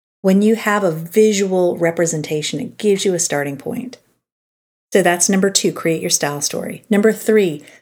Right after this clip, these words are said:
find a style icon. Now, I mentioned this earlier. It could be your great aunt, your mother, a celebrity, somebody famous from history that's no longer living. It does not matter who your style icon is.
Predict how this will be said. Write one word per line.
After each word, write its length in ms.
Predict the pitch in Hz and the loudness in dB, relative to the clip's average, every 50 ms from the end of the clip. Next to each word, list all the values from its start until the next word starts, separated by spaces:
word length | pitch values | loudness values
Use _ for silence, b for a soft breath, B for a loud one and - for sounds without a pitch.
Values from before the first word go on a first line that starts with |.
| B B - | B B -6
find 360 | - - 196 196 214 233 226 220 | -2 0 2 2 4 2 2 2
a 60 | 240 | 2
style 640 | - - - - 196 190 185 190 190 185 180 - - | 0 0 0 0 -2 -2 0 -2 -2 -2 -4 -6 -6
icon. 680 | - 165 170 214 214 - 165 143 131 131 - - - - - _ _ _ _ _ _ _ _ - | -4 -2 -2 -2 -2 -2 -4 -6 -6 -6 -8 -8 -10 -12 -14 _ _ _ _ _ _ _ _ 0
Now, 100 | 190 185 | 0 2
I 60 | 185 | 2
mentioned 360 | 190 214 254 262 - 359 349 | 4 4 4 4 2 2 2
this 160 | 330 294 - | 2 2 2
earlier. 540 | 208 196 208 214 190 160 147 - 165 160 - B B B B B B B _ _ _ - | 2 4 2 4 2 2 0 0 -2 -4 -8 B B B B B B B _ _ _ -2
It 140 | - 247 240 | 0 0 2
could 180 | 240 - 254 208 | 2 2 2 2
be 80 | 240 | 2
your 160 | 214 190 175 | 2 2 2
great 320 | 165 156 160 175 170 156 156 | 0 0 2 2 2 2 2
aunt, 380 | 156 180 220 240 247 233 240 | 2 2 2 2 0 0 -2
your 140 | - 175 156 | -2 -2 0
mother, 680 | 151 160 175 190 208 233 226 226 220 220 220 220 - _ - | 0 2 2 2 4 4 4 4 4 2 0 -2 -4 _ -8
a 100 | - - | -4 -2
celebrity, 920 | - - - - - 170 185 214 220 226 220 220 220 220 214 214 214 - _ _ | -2 -2 -2 -2 0 2 2 4 4 4 4 4 2 2 0 -2 -4 -8 _ _
somebody 480 | - - - 185 175 170 170 165 160 160 | -4 -2 0 0 0 0 0 0 -2 -4
famous 400 | 165 - 190 190 190 190 185 - | -4 -2 0 2 2 2 0 0
from 160 | - 180 156 | -2 -4 -4
history 440 | 151 - 208 - - - 208 196 196 | -2 0 0 0 0 0 2 2 2
that's 280 | 190 190 - - - - | 0 -2 -4 -4 -4 -4
no 100 | 170 160 | -4 -4
longer 280 | 156 156 151 151 151 | -4 -4 -4 -4 -4
living. 600 | 151 160 196 220 220 226 226 220 214 214 208 208 B B B B B B B B _ _ - | -2 2 2 2 4 4 2 2 2 0 0 -2 B B B B B B B B _ _ -2
It 260 | 302 339 349 349 - | 0 0 0 0 0
does 240 | 233 220 202 190 - | 0 0 0 0 0
not 220 | 202 190 196 202 | 0 -2 -2 -2
matter 280 | 190 180 190 180 175 165 | -2 -2 0 0 0 0
who 100 | 170 202 | 0 0
your 200 | 196 185 180 170 | 0 0 -2 -2
style 340 | - - 170 165 160 156 | -2 -4 -4 -4 -4 -4
icon 380 | 151 151 156 - - 147 - 160 | -6 -6 -8 -8 -8 -8 -6 -6
is. 420 | 165 - - - - - - - | -6 -6 -8 -8 -8 -10 -10 -12